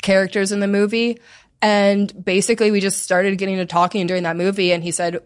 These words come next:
"If I were to offer you a contract for Boy Girl, would you perform solely in my, in my big features?" And at the time, I was more in the industry by that point.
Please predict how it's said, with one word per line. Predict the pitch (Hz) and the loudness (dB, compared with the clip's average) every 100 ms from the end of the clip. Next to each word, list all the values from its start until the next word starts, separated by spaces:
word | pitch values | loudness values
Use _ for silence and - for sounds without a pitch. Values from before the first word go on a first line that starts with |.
| - | -8
"If | 190 - | -8 -2
I | 175 190 | -2 0
were | 196 | -2
to | 175 180 | -4 -4
offer | 180 185 - 185 | -2 -2 -4 -6
you | 175 170 175 170 175 - - | -4 -2 0 0 -2 -8 -10
a | 190 | -6
contract | 226 226 233 208 185 - | 0 0 0 0 -2 -2
for | 175 | -6
Boy | 165 180 170 | -4 -4 -4
Girl, | 165 285 262 214 214 214 _ _ - | 0 2 4 4 2 -2 _ _ -2
would | 202 196 | -2 0
you | |
perform | 196 180 - 220 202 185 185 185 180 _ - | -6 -8 -4 0 2 2 2 -2 -8 _ -10
solely | - 208 208 202 190 175 175 - - | -2 2 4 4 4 2 2 0 -2
in | 185 175 175 | -2 -2 -2
my, | 170 170 165 165 165 - - | -2 -2 -2 -2 -4 -6 -4
in | 170 | -4
my | 165 | -2
big | 160 165 - | -4 -6 -4
features?" | 240 - 151 - - - _ _ _ _ | -4 -2 -6 -6 -10 -12 _ _ _ _
And | 185 185 | -2 0
at | 180 | 0
the | 180 | -2
time, | - 226 233 226 | -2 0 2 0
I | 180 | 0
was | 175 | -2
more | 180 180 | -2 -2
in | 175 | -2
the | 165 | -4
industry | 196 202 - 196 | -4 -4 -6 -4
by | 160 | -2
that | 170 202 - | 0 -2 -2
point. | 214 220 220 | -2 -2 -4